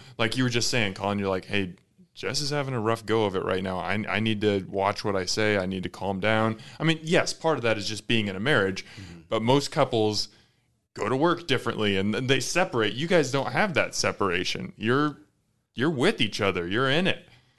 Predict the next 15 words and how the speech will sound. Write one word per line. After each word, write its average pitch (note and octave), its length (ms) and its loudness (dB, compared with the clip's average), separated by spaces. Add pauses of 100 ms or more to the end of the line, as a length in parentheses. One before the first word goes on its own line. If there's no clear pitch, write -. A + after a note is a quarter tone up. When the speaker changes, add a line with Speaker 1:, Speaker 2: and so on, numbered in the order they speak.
Speaker 2:
Well, E3+ 180 -2
like, F#3 60 0
I, D#3 480 0
I, C3 80 0 (160)
I C3+ 60 -4
mean, C3+ 180 2
honestly, C3 400 0
for G#2+ 200 -4
me, A2 420 2 (100)
from A2 240 -18
day A2+ 160 2
one, G#2 460 -2 (280)
I G#2 80 -6
don't, G#2 320 0 (480)
we, A2+ 280 -12